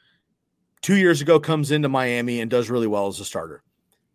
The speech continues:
Last year, they draft Tua, of course, five overall. And they do this, like, "We're not gonna play Tua 'cause he's, like, not ready."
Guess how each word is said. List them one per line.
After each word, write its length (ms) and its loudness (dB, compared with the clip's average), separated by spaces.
Last 360 2
year, 100 4
they 80 4
draft 360 2
Tua, 280 2
of 120 -6
course, 280 0
five 320 0
overall. 580 2
And 140 -4
they 80 -2
do 180 0
this, 220 0
like, 260 0
"We're 60 -4
not 160 2
gonna 160 -2
play 220 0
Tua 340 0
'cause 220 -6
he's, 120 -6
like, 200 -8
not 180 -10
ready." 500 2